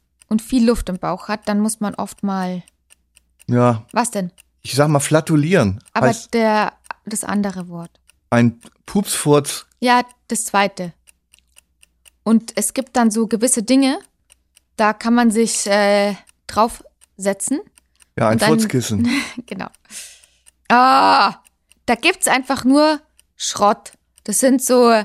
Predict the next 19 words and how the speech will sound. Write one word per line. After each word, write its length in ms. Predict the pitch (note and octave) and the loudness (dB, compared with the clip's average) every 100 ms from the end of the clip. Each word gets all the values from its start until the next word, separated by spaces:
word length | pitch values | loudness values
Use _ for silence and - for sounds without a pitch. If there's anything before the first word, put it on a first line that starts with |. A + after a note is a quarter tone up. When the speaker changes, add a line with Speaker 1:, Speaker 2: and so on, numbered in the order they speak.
| - _ _ _ _ | -4 _ _ _ _
Speaker 1:
kleine 840 | A#3+ G3+ A#3+ B3 A3+ G#3+ G3+ G3+ - _ _ _ | 0 2 4 4 4 4 2 -2 -10 _ _ _
Einheiten 920 | G3 A#3+ C#4+ B3 B3+ - C4 D4 E4+ | -2 0 0 0 0 2 4 4 2
und 140 | - G#3 | -4 -2
da 60 | |
gibt's 340 | A3+ A#3 - A3+ | -2 -2 -2 2
eine 400 | A3 G#3+ G#3+ G#3 _ _ _ - | 4 4 2 0 _ _ _ -14
große 560 | - B3+ E4+ G#4+ - E4+ E4 - | 0 2 4 2 2 2 2 2
Anzahl, 880 | A#3 A#3+ - G#3+ F3+ F3+ G3+ B3 - - | 0 0 -2 0 0 0 -4 -6 -10 -8
ähm, 540 | G#3 G3+ G3+ G3 F#3+ F#3 _ _ _ _ - - - | -4 0 0 0 -2 -6 _ _ _ _ -20 -20 -6
an 160 | G3 | -4
Dingen. 420 | G3 A#3 F#3 A3 B3 | 2 2 4 0 -4
Und 380 | G3+ G3+ - | -4 -6 -4
wenn 140 | - F#3 | -4 -4
ich 100 | - | -6
das 120 | G#3+ | -10
dem 140 | G#3 | -8
Ludwig 380 | G3+ A3 A3 G#3 | -6 -6 -8 -10
erklären 440 | F#3+ - G#3+ A#3 F#3+ | -12 -4 0 2 2
würde, 480 | G3 F#3 G3 D4 | -2 0 -2 -2